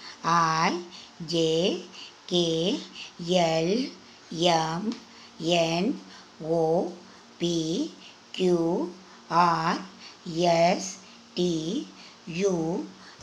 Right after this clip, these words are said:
V, W, X, Y, Z। मराठी भाषेत ओ ते, हे ओ ते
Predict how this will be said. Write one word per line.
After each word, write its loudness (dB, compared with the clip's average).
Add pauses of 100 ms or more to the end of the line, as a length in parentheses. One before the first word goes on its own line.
V, -2 (880)
W, 0 (440)
X, 0 (460)
Y, 2 (540)
Z। 0 (880)
मराठी 6
भाषेत -2
ओ 8
ते, -2 (760)
हे 2
ओ 6
ते -2